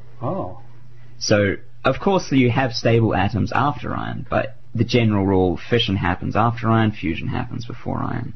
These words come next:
Speaker 1: Well, then how do we get to the things heavier than, uh, iron? And, well,
Speaker 2: Uh,
Speaker 1: like Bruce was wearing the R. <laughs>
Speaker 2: Yes, yes. Uh, so, so these atoms can be produced, of course, because we have them around us. They happen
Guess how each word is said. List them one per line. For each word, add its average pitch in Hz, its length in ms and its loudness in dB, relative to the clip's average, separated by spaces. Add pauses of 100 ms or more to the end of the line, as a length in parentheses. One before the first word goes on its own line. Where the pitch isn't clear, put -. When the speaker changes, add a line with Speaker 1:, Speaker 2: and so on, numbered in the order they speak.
Speaker 1:
Well, 135 120 -2
then 156 180 0
how 151 200 0
do 160 100 -2
we 151 100 0
get 147 240 0
to 143 120 -4
the 131 140 2
things 139 400 0
heavier 139 480 0
than, 127 440 -2 (300)
uh, 131 320 2
iron? 135 400 0
And, 123 280 -2
well, 127 300 4 (160)
Speaker 2:
Uh, 120 80 4 (160)
Speaker 1:
like 117 140 -6
Bruce 165 280 -2
was 120 160 -6
wearing 135 280 0
the 147 100 0
R. 120 400 -2 (220)
<laughs> 131 200 -4
Speaker 2:
Yes, 170 360 6
yes. 156 220 0 (360)
Uh, 139 300 4
so, 151 300 4 (360)
so - 140 0
these 233 320 2 (100)
atoms 123 600 2 (340)
can 208 240 4
be 127 120 6
produced, 90 460 -2
of 110 100 -10
course, - 300 -2
because 110 280 0
we 101 100 4
have 98 300 2
them 95 140 0
around 113 380 2
us. - 260 -6 (340)
They 165 220 4
happen 180 420 0